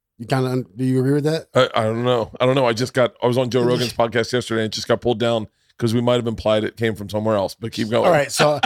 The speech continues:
Speaker 1: <laughs> I'm gonna say it came from a bat.
Speaker 2: Yeah.
Speaker 1: All right. That's okay?
Speaker 2: Yeah.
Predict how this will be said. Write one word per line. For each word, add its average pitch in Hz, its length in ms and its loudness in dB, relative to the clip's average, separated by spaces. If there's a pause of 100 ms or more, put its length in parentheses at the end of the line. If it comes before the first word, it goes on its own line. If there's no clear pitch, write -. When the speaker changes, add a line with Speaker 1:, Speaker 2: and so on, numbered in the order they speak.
Speaker 1:
<laughs> - 180 -4
I'm 185 120 4
gonna 226 140 2
say 220 140 2
it 196 60 -2
came 190 180 0
from 160 100 -2
a 160 60 0
bat. 151 360 0
Speaker 2:
Yeah. - 280 0 (200)
Speaker 1:
All 147 100 4
right. 170 280 4
That's 151 160 -4
okay? 180 220 2 (440)
Speaker 2:
Yeah. 131 240 2